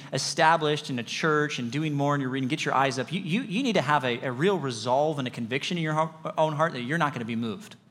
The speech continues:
Okay? What do I mean? I think it's easy and, uh, for us to all agree.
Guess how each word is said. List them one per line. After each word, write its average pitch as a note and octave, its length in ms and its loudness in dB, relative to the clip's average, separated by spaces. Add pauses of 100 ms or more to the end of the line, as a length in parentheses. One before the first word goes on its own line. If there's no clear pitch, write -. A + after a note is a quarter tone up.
Okay? E3 160 -6
What F3+ 80 -2
do F#3 80 2
I E3 40 4
mean? B2 200 -2 (2500)
I E3+ 80 6
think C4 160 0
it's - 240 -4
easy E3+ 500 2
and, C#3+ 280 -2
uh, - 220 -10
for E3 160 4
us D#3+ 100 0
to F3+ 80 -2
all F3+ 140 6
agree. C#3 260 0